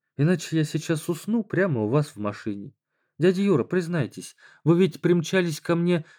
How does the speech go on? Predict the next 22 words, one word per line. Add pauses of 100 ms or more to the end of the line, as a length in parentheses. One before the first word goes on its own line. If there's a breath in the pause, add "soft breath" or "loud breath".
(160 loud breath)
не
только
для
того,
чтобы (200 loud breath)
запугивать, (320)
а
расспросить
о
моих
видениях
могли
бы (260 soft breath)
и
завтра
утром. (320)
В
то,
что
я
убил
девчонку,